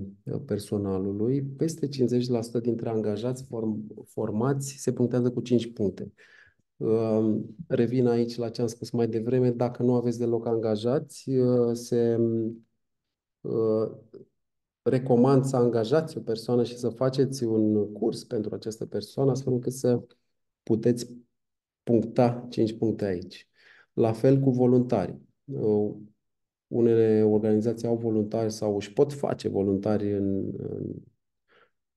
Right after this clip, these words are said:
într-un timp destul de scurt. Aici, mm, poate să fie o recomandare. Uh, unele organizații lucrează cu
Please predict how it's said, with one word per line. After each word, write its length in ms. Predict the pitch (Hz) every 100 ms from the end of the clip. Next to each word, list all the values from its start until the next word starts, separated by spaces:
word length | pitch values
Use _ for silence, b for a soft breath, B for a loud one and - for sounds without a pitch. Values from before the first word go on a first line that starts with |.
| _
într-un 220 | - 104
timp 180 | 113 113
destul 280 | 113 - 113
de 60 |
scurt. 380 | 110 - 107 95
Aici, 180 | 101 101
mm, 680 | 101 98 - 98 104 - - -
poate 260 | 101 -
să 160 | 98 -
fie 140 | -
o 60 | 104
recomandare. 880 | 104 104 104 104 101 98 92 110 131 - _ _ _ _ -
Uh, 680 | 117 107 107 107 104 101 - -
unele 260 | - 117 120
organizații 720 | 117 113 110 120 117 117 117 117
lucrează 540 | 110 110 117 113 120
cu 580 | 117 - 117 117 113 113